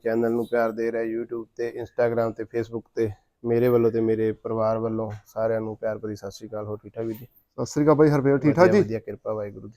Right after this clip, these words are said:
Speaker 1: ਚੜ੍ਹਦੀ ਕਲਾ ਜੀ।
Speaker 2: ਚਲੋ, ਬਹੁਤ ਵਧੀਆ ਗੱਲ। ਤੇ ਹੋਰ ਬਾਈ ਹਰਵੇਲ ਕਿਵੇਂ ਆ? ਕੱਲ ਮੀਂਹ ਮੂੰਹ ਦਾ ਇੱਧਰ
Speaker 1: ਹਾਂ,
Speaker 2: ਕੀ
Speaker 1: ਸੰਧੂ
Speaker 2: ਸਮਾਚਾਰ
Speaker 1: ਸਾਹਿਬ,
Speaker 2: ਸੀ?
Speaker 1: ਚਲੋ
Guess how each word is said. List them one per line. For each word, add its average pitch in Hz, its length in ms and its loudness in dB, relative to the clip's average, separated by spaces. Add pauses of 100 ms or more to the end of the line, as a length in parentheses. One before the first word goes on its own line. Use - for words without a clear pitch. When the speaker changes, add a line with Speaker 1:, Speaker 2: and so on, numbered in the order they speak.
Speaker 1:
ਚੜ੍ਹਦੀ 98 240 -8
ਕਲਾ 95 220 -10
ਜੀ। 107 60 -18
Speaker 2:
ਚਲੋ, 131 300 -4 (440)
ਬਹੁਤ 120 220 -2
ਵਧੀਆ 131 240 2
ਗੱਲ। 127 180 0 (760)
ਤੇ 147 460 8
ਹੋਰ 160 160 10
ਬਾਈ 190 180 12
ਹਰਵੇਲ 185 340 12
ਕਿਵੇਂ 185 360 12
ਆ? 190 60 12
ਕੱਲ 180 280 12
ਮੀਂਹ 175 180 12
ਮੂੰਹ 180 160 10
ਦਾ 180 80 12
ਇੱਧਰ 170 280 10 (180)
Speaker 1:
ਹਾਂ, 143 180 10
Speaker 2:
ਕੀ 139 100 10
Speaker 1:
ਸੰਧੂ 156 200 8
Speaker 2:
ਸਮਾਚਾਰ 156 220 12
Speaker 1:
ਸਾਹਿਬ, 151 100 10
Speaker 2:
ਸੀ? 139 60 2
Speaker 1:
ਚਲੋ 147 480 10